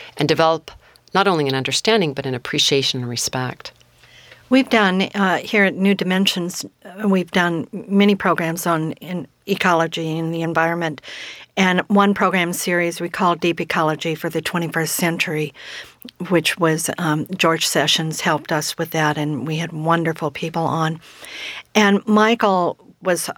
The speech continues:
Speaker 2: main host of it, and he would, um, ask the question of all these deep ecologists through the, through time, wh-, what first turned them on to be doing what they're doing today,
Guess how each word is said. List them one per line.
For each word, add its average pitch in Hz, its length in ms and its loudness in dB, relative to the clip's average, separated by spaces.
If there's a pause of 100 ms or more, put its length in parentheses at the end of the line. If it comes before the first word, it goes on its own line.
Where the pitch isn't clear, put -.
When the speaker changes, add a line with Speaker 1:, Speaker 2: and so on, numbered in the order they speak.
(140)
Speaker 2:
main 185 280 0
host 180 380 2
of 170 140 2
it, 165 240 2
and 190 160 2
he 254 300 2
would, 220 340 2
um, 170 320 0 (580)
ask 208 320 2
the 196 80 2
question 185 560 -2
of 170 120 -4
all 170 180 4
these 165 260 -4
deep 170 220 -2
ecologists 165 800 0
through 175 220 -6
the, 165 180 0
through 170 580 -4 (200)
time, 165 400 2 (1300)
wh-, 214 260 0 (580)
what 233 180 4 (600)
first 202 320 2
turned 196 280 2
them 180 240 0
on 170 480 -2
to 160 480 -4 (840)
be 180 140 6
doing 175 420 2
what 170 160 2
they're 165 140 2
doing 160 580 0
today, 143 680 2